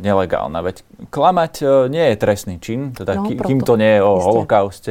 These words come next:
Speaker 1: alebo
Speaker 2: Mhm.
Speaker 1: propaganda vojny, ale aj to, čo je propaganda vojny, je vlastne na, e, na interpretácii, pretože keď niekto tvrdí, že, e, ja neviem, replikuje niektoré tie, e, naratívy ruskej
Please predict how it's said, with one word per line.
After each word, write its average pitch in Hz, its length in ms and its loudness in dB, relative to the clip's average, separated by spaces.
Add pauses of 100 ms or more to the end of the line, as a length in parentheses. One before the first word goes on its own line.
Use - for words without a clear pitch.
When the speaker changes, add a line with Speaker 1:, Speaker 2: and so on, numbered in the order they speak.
Speaker 1:
alebo 98 400 -2 (160)
Speaker 2:
Mhm. 180 160 -8
Speaker 1:
propaganda 104 560 0
vojny, 92 400 -2
ale 120 160 0 (240)
aj 143 80 -2
to, 165 160 -2
čo - 100 -2
je 160 60 4
propaganda 139 480 -2
vojny, 131 320 2
je 123 80 2
vlastne 123 400 0
na, 117 140 0 (100)
e, - 40 -2 (600)
na 117 160 0
interpretácii, 107 800 0
pretože 92 320 -10
keď 113 180 -2
niekto 113 380 -6
tvrdí, 98 400 -6
že, 98 240 -2 (400)
e, 98 60 -6 (340)
ja 104 80 -2
neviem, 92 200 -6
replikuje 107 520 -2
niektoré 95 400 -4
tie, 95 240 0
e, 92 40 -4 (520)
naratívy 101 480 -4
ruskej 101 240 -12